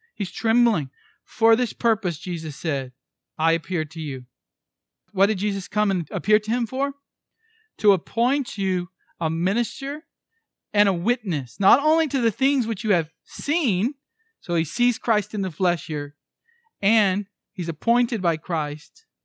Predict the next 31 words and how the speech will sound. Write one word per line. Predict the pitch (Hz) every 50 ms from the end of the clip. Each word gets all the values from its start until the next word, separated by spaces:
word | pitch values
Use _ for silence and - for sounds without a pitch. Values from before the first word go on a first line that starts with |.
| _ _ _ _ _ _ _ _ _ _ _ _ _ _ _ _ _ _ _ _ _
but | - 180 185 -
also | - 202 196 226 269 311 294 - 247 214
to | 196 - 202
the | 190 190
things | 180 - 220 220 220 196 185
which | 196 185 -
I | - 185 196
will | 190 196 185 180
appear | 175 165 - - - 226 240 247
to | - - 175
you. | 156 135 135 143 147 - _ _
There's | - 185 185 -
gonna | - 277 277 269
be | 247 220 190
multiple | 180 185 214 262 330 - - 294 311 302 285
appearances | 240 - - 226 220 226 214 208 185 - 180 160 160
of | 151 147
Jesus | 139 170 185 190 180 170 160 151 -
to | - 170
Paul. | - 185 185 170 143 139 - _ _ _ _ _ _ _
We | 165
don't | 156 180 202 220 180
know | 196 190 220 262 277 233 190 175 170 _ _ _ _ _ _ _ _ _ _ _
what | - 175 185 170
was | 170 147
said | - - 208 202 214 226
at | 220 -
those. | 226 220 226 233 233 - -
They're | 196 175 165
not | 175 180 -
revealed. | 196 165 156 170 185 196 214 220 220